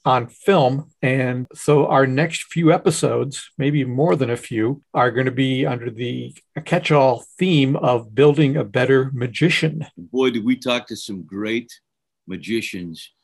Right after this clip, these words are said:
Speaker 2: who weighed in on this
Speaker 1: I know.
Speaker 2: topic.
Speaker 1: It is, <sighs> I, I can't believe they talk to us.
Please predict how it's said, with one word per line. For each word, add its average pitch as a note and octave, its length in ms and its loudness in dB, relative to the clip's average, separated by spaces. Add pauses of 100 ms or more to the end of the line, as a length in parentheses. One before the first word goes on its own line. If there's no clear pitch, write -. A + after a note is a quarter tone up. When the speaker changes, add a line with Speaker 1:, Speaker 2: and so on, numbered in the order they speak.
(140)
Speaker 2:
who A2+ 160 -8
weighed G2+ 340 0
in G#2 180 -4
on F#2+ 220 -10
this D#2 100 -14
Speaker 1:
I D#3 220 2
know. C3+ 140 0
Speaker 2:
topic. - 440 -16 (380)
Speaker 1:
It D#3+ 180 4
is, D3+ 480 2 (160)
<sighs> - 160 -20 (580)
I, G#3 180 -2 (200)
I E3 120 0
can't F3+ 260 -2
believe E3+ 240 0
they F#3+ 80 6
talk A#3+ 300 -2
to A#2+ 100 -6
us. - 220 -12